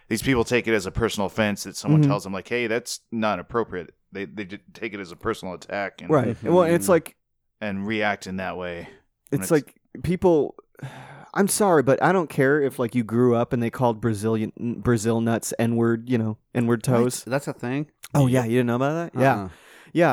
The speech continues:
Speaker 2: uh, b-, and, like, I've known, but it's like,
Speaker 3: Oh,
Speaker 2: it's
Speaker 3: yeah.
Speaker 2: really not that hard to
Speaker 3: I did
Speaker 2: stop
Speaker 3: hear about
Speaker 2: yourself
Speaker 3: that.
Speaker 2: from saying that. Just be
Speaker 1: Yeah.
Speaker 2: fucking present.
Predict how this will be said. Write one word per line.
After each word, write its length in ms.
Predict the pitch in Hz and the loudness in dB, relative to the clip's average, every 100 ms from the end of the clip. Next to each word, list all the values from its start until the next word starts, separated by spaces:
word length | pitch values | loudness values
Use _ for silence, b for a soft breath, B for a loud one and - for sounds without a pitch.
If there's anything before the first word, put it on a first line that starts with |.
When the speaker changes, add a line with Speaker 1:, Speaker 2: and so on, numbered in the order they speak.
| - | 0
Speaker 2:
uh, 60 | 131 | -2
b-, 140 | 123 | 0
and, 200 | 139 147 | 2 2
like, 260 | 143 131 - | 0 -2 -4
I've 200 | 123 127 | -2 0
known, 100 | 156 | 0
but 240 | 151 160 | 2 4
it's 100 | 160 | 4
like, 160 | 151 135 | 4 2
Speaker 3:
Oh, 100 | 107 _ 101 | -2 _ -4
Speaker 2:
it's 240 | 170 - | 0 2
Speaker 3:
yeah. 60 | 170 | 2
Speaker 2:
really 220 | 277 233 | 2 2
not 220 | 185 185 180 | 0 0 0
that 180 | 165 | -2
hard 400 | 139 175 165 139 | 0 0 2 0
to 60 | - | -6
Speaker 3:
I 20 | |
did 60 | 139 | -6
Speaker 2:
stop 240 | - 160 | 2 2
Speaker 3:
hear 40 | - | 4
about 40 | |
Speaker 2:
yourself 300 | 131 - 131 | 0 4 2
Speaker 3:
that. 40 | - | 2
Speaker 2:
from 120 | 120 | -2
saying 300 | 151 139 123 | 2 2 0
that. 140 | 113 | -2
Just 200 | - 139 | -2 -2
be 80 | 160 | -2
Speaker 1:
Yeah. 60 | 202 | 0
Speaker 2:
fucking 280 | 196 175 143 | 2 2 -2
present. 500 | - 170 139 110 | 0 0 0 -6